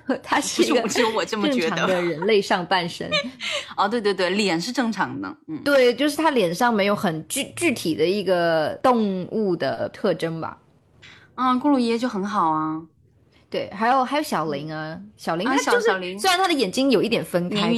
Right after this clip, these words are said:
Speaker 2: 精。
Speaker 1: 但是，<laughs> 白龙啊，就直接长成一个人样子，
Speaker 2: 嗯。
Speaker 1: <laughs> 长成一个帅哥的样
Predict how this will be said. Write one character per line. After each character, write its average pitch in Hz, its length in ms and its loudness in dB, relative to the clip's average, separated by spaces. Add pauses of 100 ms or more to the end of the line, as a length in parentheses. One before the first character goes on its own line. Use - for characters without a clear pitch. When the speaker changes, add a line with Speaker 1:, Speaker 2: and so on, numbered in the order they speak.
Speaker 2:
精。 226 200 -2 (520)
Speaker 1:
但 220 120 -2
是， 214 80 0 (220)
<laughs> 285 300 -12
白 180 160 4
龙 170 180 2
啊， 170 100 2
就 202 120 0
直 196 60 -8
接 180 180 4
长 165 240 -2
成 165 180 -4
一 160 60 -2
个 165 440 -4
人 151 280 -2
样 156 260 0
子， - 140 -6 (340)
Speaker 2:
嗯。 - 40 -20
Speaker 1:
<laughs> - 40 -2 (160)
长 - 160 4
成 226 140 4
一 254 80 2
个 285 100 4
帅 254 240 2
哥 220 220 0
的 220 80 0
样 208 200 0